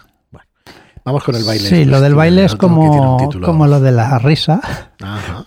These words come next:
Speaker 2: pero en vez de reír empezar a bailar, ¿vale? Entonces todo su movimiento lo us-, lo usará para, para bailar.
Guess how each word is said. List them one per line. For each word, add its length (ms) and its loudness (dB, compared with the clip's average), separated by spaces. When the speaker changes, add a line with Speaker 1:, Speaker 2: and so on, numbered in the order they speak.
Speaker 2:
pero 160 2
en 80 4
vez 140 4
de 80 4
reír 260 2
empezar 320 0
a 60 2
bailar, 400 0
¿vale? 420 -2
Entonces 720 -2
todo 240 2
su 100 0
movimiento 540 2
lo 100 4
us-, 320 -2
lo 120 4
usará 360 -2
para, 380 0
para 220 -2
bailar. 500 -4